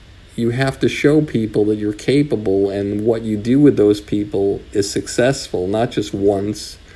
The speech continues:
not just twice, not just three times. But in my case, I, I could argue that, I mean, and it's hard for me 'cause I, I, I feel like I, I always, uh, wanna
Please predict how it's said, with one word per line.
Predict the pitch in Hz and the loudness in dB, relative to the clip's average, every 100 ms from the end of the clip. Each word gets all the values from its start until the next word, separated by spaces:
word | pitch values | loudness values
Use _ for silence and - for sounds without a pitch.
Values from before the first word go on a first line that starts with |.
| - - - | -20 -12 -2
not | 117 131 | -2 0
just | 110 - | -2 -4
twice, | - 101 95 98 104 - | -4 -2 0 0 -2 -2
not | 120 120 | -2 0
just | - - | -4 -6
three | - 107 101 | -6 -2 -2
times. | 98 95 90 92 110 - - - - - - - - - | -2 -6 -4 -6 -6 -10 -20 -20 -20 -20 -20 -20 -6 0
But | 123 | 2
in | 123 | 4
my | 131 160 | 4 2
case, | 160 117 113 - - - | 2 2 2 -2 -10 -8
I, | 117 117 113 - - - - | 0 0 0 -8 -20 -20 -2
I | 123 | -2
could | - 120 | 2 2
argue | 117 135 123 113 110 | 4 2 2 2 2
that, | 110 107 101 - - - - - - - - - - - - - - - | 4 2 0 -8 -20 -20 -20 -20 -20 -20 -20 -20 -20 -20 -20 -20 -20 -10
I | 110 | -2
mean, | 110 110 | 0 0
and | 101 | -2
it's | 104 | -4
hard | - 127 127 | 0 2 2
for | 123 | 2
me | 98 98 95 | 2 2 0
'cause | - 95 | 0 0
I, | 98 98 98 - - - | 0 -2 -4 -10 -18 -16
I, | - 104 101 95 | -14 -12 -6 -6
I | |
feel | 95 - 101 | -6 -4 -2
like | 104 98 98 | 0 0 -2
I, | 92 92 - - - - - - - - | -2 -4 -6 -14 -20 -20 -20 -20 -20 -8
I | 98 | -4
always, | 101 101 98 95 - - - - - | 0 2 2 0 -4 -14 -16 -18 -14
uh, | 104 | -10
wanna | 104 101 98 98 | -4 -2 0 -2